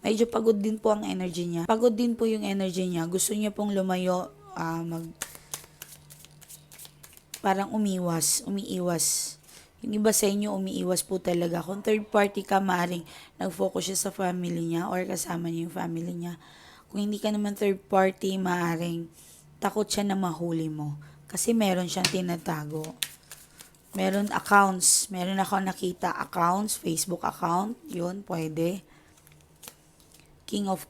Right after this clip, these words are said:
Cups. Ah, Six of Pentacles and the Moon.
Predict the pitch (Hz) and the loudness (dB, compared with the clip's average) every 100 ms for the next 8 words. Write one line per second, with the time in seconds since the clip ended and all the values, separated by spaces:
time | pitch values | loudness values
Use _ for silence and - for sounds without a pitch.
0 | - 185 208 - - - - - - - | 2 4 4 0 -2 -4 -16 -20 -20 -20
1 | - _ - - - - 208 196 - 180 | -20 _ -20 -14 -8 -2 0 2 0 0
2 | 180 185 196 190 190 190 - - 165 170 | 0 0 -4 -2 -2 0 -2 -2 -4 -2
3 | 165 165 185 196 208 | -2 -2 -2 -2 -4